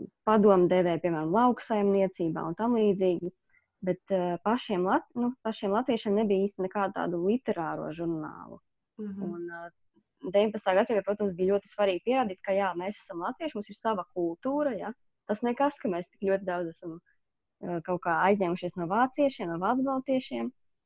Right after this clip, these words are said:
Speaker 1: Bet, eh, nu, tobrīd, tajā brīdī to nedrīkstēja teikt. Un latvieši bieži vien šajos žurnālos aizņēmās gan, gan ilustrācijas, kas bija, nu,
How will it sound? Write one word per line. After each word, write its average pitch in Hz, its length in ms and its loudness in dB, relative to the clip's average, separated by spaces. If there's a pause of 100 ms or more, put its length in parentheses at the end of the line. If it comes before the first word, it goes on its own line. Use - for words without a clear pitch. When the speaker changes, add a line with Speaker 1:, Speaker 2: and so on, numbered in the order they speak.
(380)
Speaker 1:
Bet, 185 260 0
eh, 180 440 2
nu, 214 140 4
tobrīd, 208 380 4
tajā 196 180 6
brīdī 202 260 4
to 190 80 2
nedrīkstēja 185 560 2
teikt. 180 340 0 (680)
Un 180 100 -2
latvieši 190 480 0
bieži 190 240 6
vien 180 460 0
šajos 170 280 -4
žurnālos 185 580 0 (600)
aizņēmās 170 540 2
gan, 160 280 -4
gan 165 180 -4
ilustrācijas, 247 1040 0
kas 208 260 -4
bija, 190 200 0
nu, 202 120 2